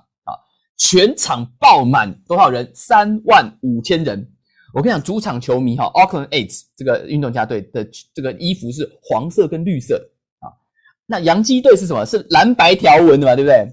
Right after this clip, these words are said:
我跟你讲，真的很，有人很带种啊，这个，在这个奥克兰运动家的主场穿洋基队的球衣去支持。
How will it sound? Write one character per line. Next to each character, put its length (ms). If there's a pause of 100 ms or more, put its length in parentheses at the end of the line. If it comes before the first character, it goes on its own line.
我 120
跟 120
你 60
讲， 160
真 140
的 80
很， 180
有 160
人 180
很 360
带 240 (100)
种 380
啊， 260
这 80
个， 240 (320)
在 180
这 80
个 160 (200)
奥 160
克 100
兰 140
运 40
动 140
家 140
的 60
主 260
场 240
穿 260
洋 180
基 200
队 100
的 80
球 320
衣 220
去 160
支 240
持。 280